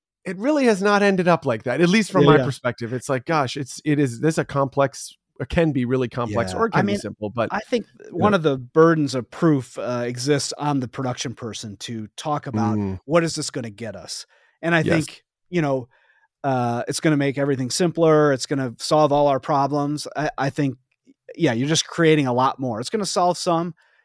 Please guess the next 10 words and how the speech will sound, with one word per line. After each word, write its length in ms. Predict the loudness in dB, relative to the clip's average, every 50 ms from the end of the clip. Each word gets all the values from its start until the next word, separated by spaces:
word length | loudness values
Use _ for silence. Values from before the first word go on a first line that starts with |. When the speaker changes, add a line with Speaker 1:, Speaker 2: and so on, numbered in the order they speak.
| _ _ _
Speaker 2:
and 140 | -14 -14 -14
create 260 | -4 2 2 4 4
a 40 | 2
Speaker 1:
Yes. 40 | 0
Speaker 2:
lot 220 | 0 -2 -4 -4 -4
more. 400 | -2 -2 -2 -2 -4 -6 -8 _ _ _ _ _ _ _
And, 380 | -6 -4 -2 -2 -2 -2 -2 -4
Speaker 1:
Right. 120 | -4 -4 -4
Speaker 2:
um, 380 | -2 -2 -2 0 -2 -2 -4 -6 _ _ _ _ _ _ _ _ _ _ _ _ _
a-, 160 | -8 -8 -8